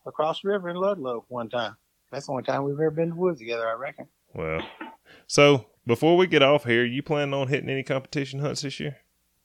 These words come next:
Speaker 1: Probably not, but I am planning on doing more hunting now that I have, uh, um, gotten situated in this new job.
Speaker 2: You
Speaker 1: But
Speaker 2: done?
Speaker 1: yeah,
Speaker 2: You
Speaker 1: so
Speaker 2: done with the competition, you think?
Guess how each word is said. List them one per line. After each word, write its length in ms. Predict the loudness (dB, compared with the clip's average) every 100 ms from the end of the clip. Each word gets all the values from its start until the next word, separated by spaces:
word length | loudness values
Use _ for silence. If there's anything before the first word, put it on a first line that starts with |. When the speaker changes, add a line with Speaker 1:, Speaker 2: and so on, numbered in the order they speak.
| _ _ _ _
Speaker 1:
Probably 340 | 0 2 0 0
not, 300 | 0 -2 -4
but 100 | -6
I 120 | -6
am 140 | -10
planning 340 | -10 -12 -10 -8
on 180 | -8 -4
doing 240 | -4 -4
more 240 | -6 -6 -6
hunting 340 | -6 -8 -8
now 220 | -6 -6
that 140 | -6 -6
I 280 | -6 -6 -10
have, 100 | -10 -10
uh, 960 | -10 -10 _ _ _ _ _ _ -8
um, 300 | -6 -6 -10 _ _ _ _ _ _ _ -8
gotten 240 | 0 0 -2
situated 540 | -12 -8 -4 -4 -4
in 120 | -8 -10
this 200 | -10 -8
new 160 | -8
job. 420 | -4 -2 -4 -6 _ _ -6
Speaker 2:
You 120 | 2
Speaker 1:
But 40 | 4
Speaker 2:
done? 220 | 4 2
Speaker 1:
yeah, 160 | -2 -6 -10
Speaker 2:
You 160 | -2 4
Speaker 1:
so 40 |
Speaker 2:
done 180 | 6 6
with 100 | 2
the 60 |
competition, 720 | 0 0 0 0 -2 -2 -8 -14 _ _ _
you 120 | -10
think? 300 | -4 -4 -4